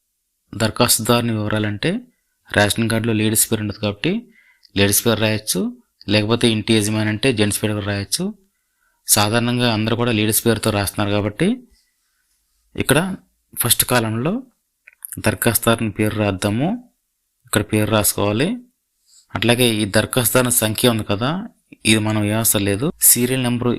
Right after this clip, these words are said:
ఏముంటుందో అది ఇక్కడ ఎంటర్ చేసి అధికారులు తీసుకోవడం జరుగుతుంది. ఇక్కడ దరఖాస్తుదారుని పేరు ఎవరిది పేరు రాస్తామో ఇక్కడ ఆ ఫోటో అంటించాలి. తర్వాత ఆ లింగం అంటే స్త్రీయా పురుషుడా అనేది ఇక్కడ టిక్ చేయాల్సి వస్తది.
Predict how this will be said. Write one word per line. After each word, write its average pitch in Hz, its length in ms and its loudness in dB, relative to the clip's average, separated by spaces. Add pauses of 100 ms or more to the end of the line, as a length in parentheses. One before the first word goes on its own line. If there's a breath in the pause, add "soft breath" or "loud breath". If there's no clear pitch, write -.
(140)
ఏముంటుందో 113 640 0 (140)
అది 104 100 4
ఇక్కడ 107 160 -2
ఎంటర్ 107 300 2
చేసి 113 280 2
అధికారులు 107 440 0
తీసుకోవడం 104 360 0
జరుగుతుంది. 110 420 0
ఇక్కడ 233 260 0
దరఖాస్తుదారుని 113 760 2
పేరు 113 300 2
ఎవరిది 98 420 0
పేరు 113 200 0
రాస్తామో 107 720 -2 (920 soft breath)
ఇక్కడ 107 220 0
ఆ 98 120 0
ఫోటో 104 360 0
అంటించాలి. 101 720 0 (1080)
తర్వాత 113 380 0
ఆ 107 340 -2
లింగం 110 500 0
అంటే 101 180 -2
స్త్రీయా 113 400 2
పురుషుడా 107 400 0
అనేది 110 220 0
ఇక్కడ 110 140 -2
టిక్ - 200 -2
చేయాల్సి 101 280 2
వస్తది. 98 400 0